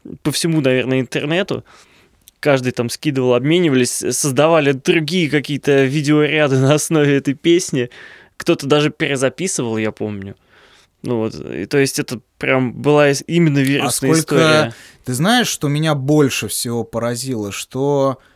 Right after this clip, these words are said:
Speaker 2: очень много мемов вошли в, м, антоло-, не в антологию, вошли в обиход русского языка.
Speaker 1: Да,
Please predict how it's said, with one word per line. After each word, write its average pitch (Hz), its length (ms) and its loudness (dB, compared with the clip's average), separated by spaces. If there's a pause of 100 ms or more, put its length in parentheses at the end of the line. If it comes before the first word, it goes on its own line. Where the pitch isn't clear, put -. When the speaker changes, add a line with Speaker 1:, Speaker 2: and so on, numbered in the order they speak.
(260)
Speaker 2:
очень 147 320 -4
много 156 440 -2
мемов 156 840 -2
вошли 156 1000 -4
в, 113 300 -10 (340)
м, 135 360 -6
антоло-, 143 760 -2
не 123 140 -2
в 110 100 -6
антологию, 113 640 -4
вошли 131 400 -4
в 151 80 0
обиход 139 520 -2
русского 139 420 -6
языка. 123 640 -6 (1200)
Speaker 1:
Да, 120 320 2